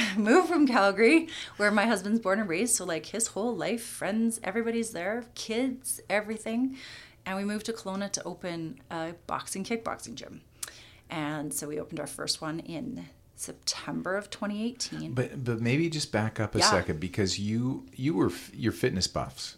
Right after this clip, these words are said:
Speaker 2: Like, you
Speaker 1: Yeah.
Speaker 2: love fitness and you
Speaker 1: Oh,
Speaker 2: love
Speaker 1: yeah.
Speaker 2: all. And, and so I think it was, uh, the, the way I heard it, how you
Speaker 1: Mm-hmm.
Speaker 2: first originally came upon it was
Speaker 1: Mm.
Speaker 2: you tried it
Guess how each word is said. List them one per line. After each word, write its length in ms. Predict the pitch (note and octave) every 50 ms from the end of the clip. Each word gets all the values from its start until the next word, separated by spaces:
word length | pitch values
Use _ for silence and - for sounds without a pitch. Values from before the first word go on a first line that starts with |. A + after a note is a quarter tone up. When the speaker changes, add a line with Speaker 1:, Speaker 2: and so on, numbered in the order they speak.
| - -
Speaker 2:
Like, 140 | F#2 F2+ -
you 100 | A#2 A#2+
Speaker 1:
Yeah. 80 | A#2 G#2
Speaker 2:
love 400 | G2 F#2+ F#2+ G2 F#2+ F2 F2 -
fitness 480 | - - G2 - F2+ F2+ F2 - -
and 160 | F#2+ E2+ E2
you 80 | E2+ F2
Speaker 1:
Oh, 40 | E2+
Speaker 2:
love 180 | F2+ F2+ F2
Speaker 1:
yeah. 180 | E2+ - F#2+ F2+
Speaker 2:
all. 220 | F2 F2 F2 F2
And, 280 | F2 - D3 B2+ A#2+ G#2+
and 320 | G#2+ A2 A2+ G2+ - -
so 160 | - - A#2 G#2+
I 100 | G#2+ G#2
think 260 | - D#3+ F3 - -
it 80 | G#3+
was, 240 | F3+ C3 G#2 - -
uh, 340 | G2+ F2+ F2 E2 D#2+ D#2 D2+ - - - - - - - - - - - - -
the, 80 | A#2+ B2
the 160 | B2+ A#2+ A2+
way 180 | G#2+ A#2 A2+ G#2+
I 80 | F#2 F2+
heard 400 | - - - D3 C#3+ C3+ B2 F#2+
it, 160 | F#2 F2+ -
how 180 | F2+ F#2+ A2
you 140 | G#2+ G2+ F#2+
Speaker 1:
Mm-hmm. 80 | G#2 F#2+
Speaker 2:
first 340 | E2+ G#2+ G#2 G2+ - - G2+
originally 640 | F#2 G2 F#2 F2+ F#2+ F2 E2 E2+ D#2+ D#2+ D2+ D2 - -
came 200 | - G#2+ F#2+ F2+
upon 320 | E2 - - A#2+ C3 A#2+
it 80 | F#2 D#2+
was 220 | D#2+ D#2+ - G#3
Speaker 1:
Mm. 240 | A3+ A3+ G#3+ - - -
Speaker 2:
you 160 | F#2 E2+ E2+
tried 580 | E2 - - - - G2+ F2 F2 G#2 B2+ C3 F2
it 360 | C#2+ C2 D#2+ C2 - -